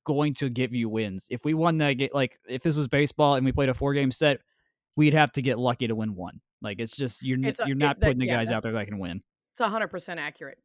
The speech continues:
Speaker 2: But one of the things that I saw, too, that it was very pr-, you know, very proof positive of last night was that, yeah, we, what we were really excited about in the first couple of games was our depth. Well, do we have any depth?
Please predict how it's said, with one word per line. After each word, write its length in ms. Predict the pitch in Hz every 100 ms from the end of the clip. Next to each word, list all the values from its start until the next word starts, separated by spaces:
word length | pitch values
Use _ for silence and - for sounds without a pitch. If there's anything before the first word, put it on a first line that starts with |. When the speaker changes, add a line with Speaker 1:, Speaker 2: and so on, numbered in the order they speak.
| -
Speaker 2:
But 180 | 208 - _
one 300 | 208 190 214
of 80 | 208
the 80 | 196
things 280 | 202 190 165
that 100 | 165
I 140 | 180
saw, 220 | 180 180
too, 340 | 165 - 190 165
that 120 | 165
it 100 | 160
was 160 | 165 143
very 260 | 185 196
pr-, 180 | 165 - -
you 120 | 185
know, 160 | 160 156 175
very 220 | 196 202
proof 300 | - 202 170
positive 540 | - 185 180 170 160 147
of 240 | 175 175 147
last 300 | 156 160 -
night 220 | 165 -
was 160 | 156 139
that, 220 | 151 - _ _ _ _ _
yeah, 300 | 160 196 214
we, 240 | 190 190 - _ _ _ _
what 200 | 175 208
we 120 | 208
were 120 | 185 175
really 260 | 196 220 175
excited 460 | - - 233 214
about 320 | 170 165 170
in 60 | 165
the 80 | 160
first 280 | 185 175 -
couple 260 | 175 175
of 80 | 151
games 380 | 220 240 196 156
was 140 | 170
our 100 | 165
depth. 480 | 156 160 185 - - _ _ _ _
Well, 360 | 170 165 160 - _ 165 139 -
do 160 | 147
we 160 | 147 214
have 260 | 196 208 208
any 180 | 226
depth? 340 | 202 220 -